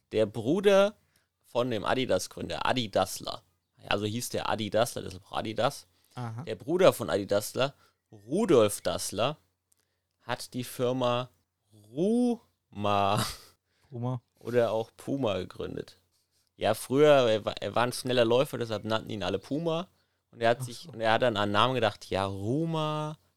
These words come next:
Speaker 1: Adidas, Ruma.
Speaker 2: Jetzt sind das
Speaker 1: Na,
Speaker 2: die
Speaker 1: ich, wir nennen, ich nenne mein Unternehmen einfach Puma.
Speaker 2: Ja, jetzt
Speaker 1: Und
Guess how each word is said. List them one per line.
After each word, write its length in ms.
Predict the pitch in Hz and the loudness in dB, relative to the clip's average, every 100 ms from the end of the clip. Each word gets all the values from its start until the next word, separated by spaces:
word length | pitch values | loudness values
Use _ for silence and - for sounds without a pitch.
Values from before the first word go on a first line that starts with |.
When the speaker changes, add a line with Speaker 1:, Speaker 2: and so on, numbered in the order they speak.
| _ | _
Speaker 1:
Adidas, 840 | - 131 135 131 127 127 - - - | -14 -8 -6 -6 -6 -8 -12 -14 -12
Ruma. 760 | 101 120 147 151 139 139 135 _ | -8 -6 -6 -4 -4 -4 -8 _
Speaker 2:
Jetzt 180 | 113 107 | -16 -12
sind 120 | 107 | -8
das 260 | 113 151 - | -6 -6 -8
Speaker 1:
Na, 200 | 135 170 | -4 -4
Speaker 2:
die 60 | 143 | -4
Speaker 1:
ich, 60 | 117 | -4
wir 120 | 123 | 0
nennen, 280 | 139 151 131 | 2 0 -2
ich 140 | - - | -8 -6
nenne 140 | 139 | -4
mein 120 | 135 | -4
Unternehmen 360 | 120 120 110 123 | -4 -4 -4 -6
einfach 200 | 104 92 | -6 -8
Puma. 420 | - 139 98 69 - _ _ _ - | -12 -14 -8 -8 -10 _ _ _ -12
Speaker 2:
Ja, 80 | 113 | -10
jetzt 160 | 104 - | -10 -8
Speaker 1:
Und 240 | 139 - | -8 -8